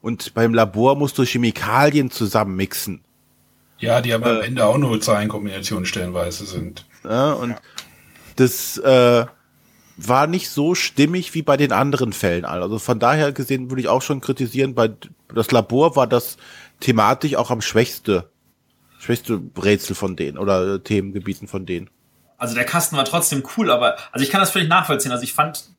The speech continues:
Speaker 4: das Labor wäre das, was ich wahrscheinlich nur mit einer zwei plus bewerten würde, während ich die anderen beiden definitiv eher mit einer eins bewerten würde. Ähm, aber das, das Thema zum Beispiel bei der Hütte und bei der Grabkammer fand ich, war wieder gut eingefangen.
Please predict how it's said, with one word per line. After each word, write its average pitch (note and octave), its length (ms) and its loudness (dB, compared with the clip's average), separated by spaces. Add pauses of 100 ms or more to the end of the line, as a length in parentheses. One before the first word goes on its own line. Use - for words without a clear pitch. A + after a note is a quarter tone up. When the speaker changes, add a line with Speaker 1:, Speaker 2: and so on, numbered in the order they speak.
(100)
Speaker 4:
das D3+ 220 -2
Labor C#3 360 0
wäre D3 120 2
das, C#3+ 260 0
was C#3+ 140 0
ich C3+ 80 -10
wahrscheinlich C#3 300 -4
nur C#3 100 -4
mit C#3 160 -6
einer C3 120 -2
zwei B2 200 2
plus - 280 0
bewerten G#2+ 440 0
würde, A#2 260 -4
während A2+ 160 -2
ich A2+ 100 -10
die - 120 -12
anderen B2 240 -2
beiden A#2 320 0 (280)
definitiv B2+ 480 -2
eher A#2+ 120 0
mit A#2+ 180 -4
einer A2+ 80 0
eins C#3 240 0
bewerten F#2 460 -6
würde. F#2 260 -8 (540)
Ähm, B2 240 4
aber C3 460 2
das, C#3+ 260 -2
das B2+ 180 0
Thema E3+ 300 2
zum D3+ 120 0
Beispiel C#3+ 240 0
bei C3+ 100 0
der B2 120 0
Hütte A3+ 300 2
und D3+ 160 -4
bei C#3 100 0
der C3 160 -2
Grabkammer E3+ 460 -4
fand D#3+ 200 -4
ich, D3 120 -10
war D3+ 100 -2
wieder D3+ 160 -4
gut D3+ 220 -12
eingefangen. G#2+ 540 -6